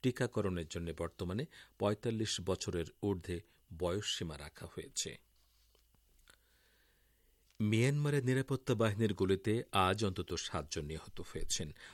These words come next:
আহত হয়েছেন আরও অনেকে। আন্তর্জাতিক গণমাধ্যমগুলো এ তথ্য জানিয়েছে। গ্রেপ্তার ও গুলি সত্ত্বেও মিয়ানমারে সেনা শাসনের বিরুদ্ধে বিক্ষোভ প্রতিবাদ অব্যাহত রয়েছে। মিয়ানমারের উত্তর পশ্চিমাঞ্চলের কালে শহরে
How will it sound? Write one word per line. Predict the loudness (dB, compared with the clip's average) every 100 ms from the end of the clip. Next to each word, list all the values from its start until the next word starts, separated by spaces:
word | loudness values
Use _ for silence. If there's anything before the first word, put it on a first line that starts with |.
| 0
আহত | 2 2 0 -2
হয়েছেন | 0 0 2 0
আরও | 0 -4
অনেকে। | -8 -12 -14 -14 -16 -20 -4
আন্তর্জাতিক | -2 0 0 0 -2
গণমাধ্যমগুলো | 2 2 2 0 -2 -2 2 4
এ | 2
তথ্য | 2 -6 -2 0
জানিয়েছে। | 0 -2 -8 -6 -6 -10 -20 -20 -10 2
গ্রেপ্তার | 2 2 0 2
ও | 2
গুলি | 4 2 2
সত্ত্বেও | 0 -4 0 0 0
মিয়ানমারে | 0 2 4 2 0 -2 -12 -12
সেনা | -2 2 2
শাসনের | 0 -4 -2 0 2
বিরুদ্ধে | 0 -2 -2 -2
বিক্ষোভ | -2 -4 -4 -4
প্রতিবাদ | -4 -6 -4 -6 -8 -20 -10 -2
অব্যাহত | 0 0 -4 -4 -4
রয়েছে। | -8 -6 -4 -4 -6 -20 -12 2
মিয়ানমারের | 4 4 2 0 0
উত্তর | 0 0
পশ্চিমাঞ্চলের | -2 -2 2 2 2 2 2 0 -2 -14 _ 0
কালে | 2 4 0
শহরে | -2 -4 -2 -4 -4